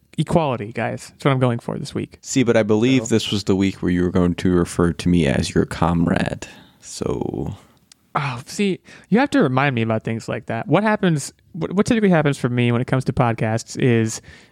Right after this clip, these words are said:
Speaker 1: we record an episode, and then I, I upload the file and give it to you guys. And then any memory of that conversation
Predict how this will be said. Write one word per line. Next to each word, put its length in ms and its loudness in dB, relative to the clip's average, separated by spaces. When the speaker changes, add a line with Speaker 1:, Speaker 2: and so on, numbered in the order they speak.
Speaker 1:
we 120 2
record 320 0
an 100 0
episode, 600 -6
and 180 -2
then 260 0
I, 260 0
I 180 2
upload 420 0
the 80 -2
file 580 -4
and 100 -8
give 160 0
it 100 -4
to 120 -4
you 80 -2
guys. 480 -8
And 220 -2
then 400 -4
any 220 4
memory 380 4
of 80 2
that 220 0
conversation 880 -2